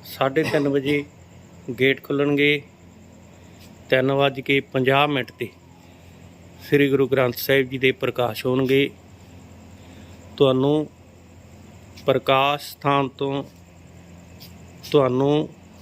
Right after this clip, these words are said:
ਸੱਚਖੰਡ ਸਾਹਿਬ ਤੋਂ ਪ੍ਰਕਾਸ਼ ਸਥਾਨ 'ਤੇ ਜਾਣ ਸਮੇਂ ਔਰ ਪ੍ਰਕਾਸ਼ ਹੋਣ ਸਮੇਂ ਸ੍ਰੀ ਗੁਰੂ ਗ੍ਰੰਥ ਸਾਹਿਬ ਜੀ ਦੇ ਦਰਸ਼ਨ ਕਰਵਾਵਾਂਗੇ।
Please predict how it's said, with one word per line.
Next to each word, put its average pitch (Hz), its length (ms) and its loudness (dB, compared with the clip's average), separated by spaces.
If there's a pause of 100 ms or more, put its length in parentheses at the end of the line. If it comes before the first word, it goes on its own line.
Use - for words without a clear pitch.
(200)
ਸੱਚਖੰਡ 147 600 0
ਸਾਹਿਬ 147 300 2
ਤੋਂ 147 360 -2 (1000)
ਪ੍ਰਕਾਸ਼ 131 440 2
ਸਥਾਨ 135 320 -2
'ਤੇ 135 200 0
ਜਾਣ 123 260 0
ਸਮੇਂ 139 400 0 (600)
ਔਰ 131 240 2 (140)
ਪ੍ਰਕਾਸ਼ 135 500 0
ਹੋਣ 127 120 -4
ਸਮੇਂ 107 240 -8 (1080)
ਸ੍ਰੀ 131 180 2
ਗੁਰੂ 127 200 4
ਗ੍ਰੰਥ 123 240 2
ਸਾਹਿਬ 135 260 0
ਜੀ 127 140 -2
ਦੇ 123 200 2 (720)
ਦਰਸ਼ਨ 127 380 0
ਕਰਵਾਵਾਂਗੇ। 135 640 2